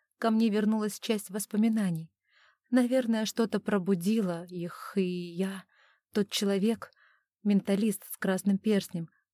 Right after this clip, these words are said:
как-то повлиял на меня, словно передал через мое тело что-то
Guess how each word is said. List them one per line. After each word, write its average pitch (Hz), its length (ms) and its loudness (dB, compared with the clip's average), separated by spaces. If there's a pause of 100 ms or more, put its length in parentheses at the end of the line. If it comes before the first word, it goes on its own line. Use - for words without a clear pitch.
(120)
как-то - 320 -4
повлиял 233 560 0
на 175 80 0
меня, 170 400 -6 (380)
словно 208 500 2
передал 214 480 0
через 196 300 -2
мое 202 180 4
тело 214 320 0
что-то 214 560 -2